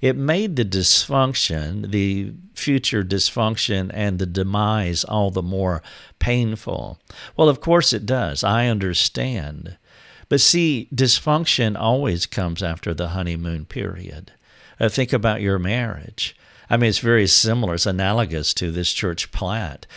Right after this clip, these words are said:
I mean, it's exciting and it's different and it's compelling. Uh,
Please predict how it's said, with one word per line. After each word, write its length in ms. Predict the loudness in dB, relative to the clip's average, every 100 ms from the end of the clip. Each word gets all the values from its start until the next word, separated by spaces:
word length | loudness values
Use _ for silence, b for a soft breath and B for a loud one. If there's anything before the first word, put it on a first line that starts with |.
| B B
I 60 | 2
mean, 200 | 4 4
it's 200 | 4 4
exciting 760 | 2 2 4 4 4 2 -2
and 120 | 2 2
it's 160 | 4
different 540 | 4 2 2 0 -2 -2
and 160 | 2
it's 160 | 2 2
compelling. 960 | 2 0 0 0 0 0 -4 -6 -6
Uh, 300 | -6 -8 -10